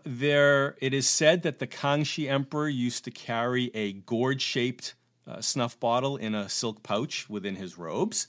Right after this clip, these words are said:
There is a portrait of the Daoguang emperor actually taking snuff,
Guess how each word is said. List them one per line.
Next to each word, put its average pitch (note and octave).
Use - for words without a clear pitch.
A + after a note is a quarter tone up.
There A#2
is A2
a G#2
portrait C3+
of G#2+
the G#2
Daoguang C3+
emperor D#3
actually A#2+
taking C3+
snuff, B2